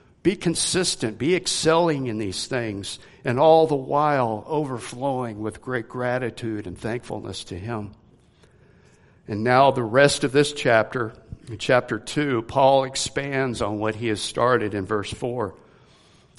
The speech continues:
He gives very strong warnings against this false teaching and realize this delusion that there was then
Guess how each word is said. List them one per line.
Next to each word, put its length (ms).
He 80
gives 220
very 280
strong 580
warnings 800
against 680
this 200
false 460
teaching 560
and 180
realize 680
this 260
delusion 840
that 180
there 140
was 560
then 440